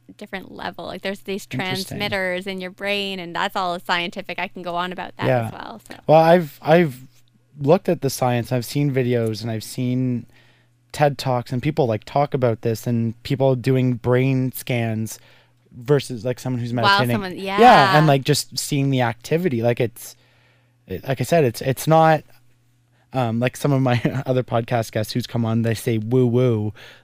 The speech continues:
Speaker 2: like, where people are like, "It's, like, hippie, it's, it's
Speaker 1: Yeah.
Speaker 2: wise, it doesn't work." Like, there's clearly something going on, and wha-, whatever that is, like, I guess that's up to the individual and what they experience, but
Speaker 1: Yeah, and I've really learned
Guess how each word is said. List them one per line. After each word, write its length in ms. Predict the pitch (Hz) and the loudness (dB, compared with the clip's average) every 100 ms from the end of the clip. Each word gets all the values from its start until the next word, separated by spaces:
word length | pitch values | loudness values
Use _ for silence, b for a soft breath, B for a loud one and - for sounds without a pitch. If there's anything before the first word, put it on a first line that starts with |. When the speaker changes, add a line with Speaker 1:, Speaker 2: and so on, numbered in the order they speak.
| - | -6
Speaker 2:
like, 140 | 117 | -2
where 80 | 120 | -2
people 280 | 131 123 123 | -2 -2 0
are 80 | |
like, 200 | 117 113 | 2 0
"It's, 160 | 123 - | -4 -6
like, 120 | 110 | -8
hippie, 640 | - 117 123 117 113 113 117 | -8 -8 -4 -2 -2 -2 -4
it's, 480 | 107 - - - _ | -6 -10 -18 -18 _
it's 360 | - - - 226 | -12 -12 -16 -10
Speaker 1:
Yeah. 160 | 220 | 0
Speaker 2:
wise, 440 | 120 117 113 117 123 | 2 2 2 -2 -2
it 60 | |
doesn't 300 | 123 117 117 | -2 -2 -2
work." 320 | 113 127 113 | 0 0 -2
Like, 240 | 120 107 - B B B B - | -4 -6 -10 B B B B 2
there's 280 | 175 165 - _ | 4 4 -2 _
clearly 400 | - 170 170 147 | -6 0 2 2
something 400 | 135 120 117 113 | -2 -6 -4 -4
going 280 | 107 107 110 | -4 -4 -4
on, 380 | 104 92 82 - - | -6 -10 -12 -16 -14
and 400 | 127 117 107 95 - - | -8 -8 -8 -14 -20 -20
wha-, 260 | 135 127 131 | -6 -4 -2
whatever 380 | 131 135 123 131 | 0 0 0 0
that 200 | 117 120 | 0 0
is, 300 | 113 104 127 | -2 -4 -8
like, 220 | 113 - - B B B B - | -10 -12 -20 B B B B -4
I 100 | 127 | 0
guess 160 | 131 | 2
that's 180 | 123 120 | 0 -2
up 120 | 120 | -6
to 120 | - | -8
the 120 | 110 117 | -6 -4
individual 500 | 113 104 113 113 107 | -2 -2 -2 -2 -2
and 100 | 107 | -4
what 140 | 107 | -6
they 80 | 110 | -8
experience, 840 | 101 - - 117 131 104 101 - | -8 -10 -6 -4 -4 -6 -8 -14
but 280 | - 104 98 - - | -12 -10 -10 -10 -4
Speaker 1:
Yeah, 140 | 359 | -2
and 80 | 269 | 0
I've 160 | 220 247 | -2 -4
really 220 | 269 285 | -6 -6
learned 440 | 254 247 247 - | -6 -6 -8 -12